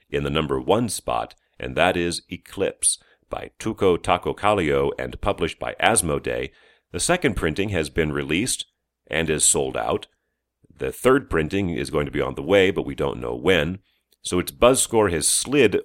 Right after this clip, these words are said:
almost two hundred points to one thousand one hundred one. What's phenomenal about that is that it now has almost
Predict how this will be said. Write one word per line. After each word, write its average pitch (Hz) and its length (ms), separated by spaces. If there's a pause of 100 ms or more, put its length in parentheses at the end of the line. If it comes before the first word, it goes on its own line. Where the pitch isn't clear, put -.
almost 107 420
two 139 160
hundred 104 360
points 95 400
to 85 220
one 95 300
thousand 98 560 (300)
one 82 340
hundred 87 400
one. 67 520 (840)
What's - 380 (160)
phenomenal 85 580
about 64 360
that 69 180
is 67 140
that 73 120
it 67 120
now 85 240
has 80 280
almost 87 600